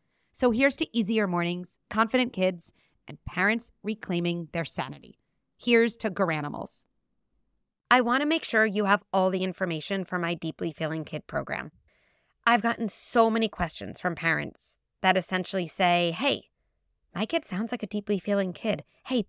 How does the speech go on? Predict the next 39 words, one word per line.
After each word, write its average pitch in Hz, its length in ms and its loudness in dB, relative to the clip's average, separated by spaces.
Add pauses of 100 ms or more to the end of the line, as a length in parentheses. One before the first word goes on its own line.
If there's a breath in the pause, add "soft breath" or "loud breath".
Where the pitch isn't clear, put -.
this - 300 -2
program 247 520 2
you 277 100 -2
do 294 240 0
sounds 254 640 -4
exactly 208 920 -2
like - 180 0
the 202 80 -2
program 220 380 2
I 202 80 4
would 196 140 0
need. 226 340 0 (480)
But - 120 0
my 220 120 2
kid 214 180 0
is 208 140 -2
neurodivergent. 208 600 2 (120)
But 220 140 -4
my 220 100 -2
kid 208 180 -6
has 208 160 -2
A 202 140 0
D 202 160 0
H 208 180 -2
D, 254 200 -2
so - 120 -6
I'm 220 120 -4
just 302 200 -6
worried 254 220 0
it - 80 -2
won't 226 160 -2
apply - 400 0
or - 120 -6
won't 196 180 -2 (100)
end 202 140 0
up 208 160 0
being 196 180 -2
for 202 160 0
me." 175 280 0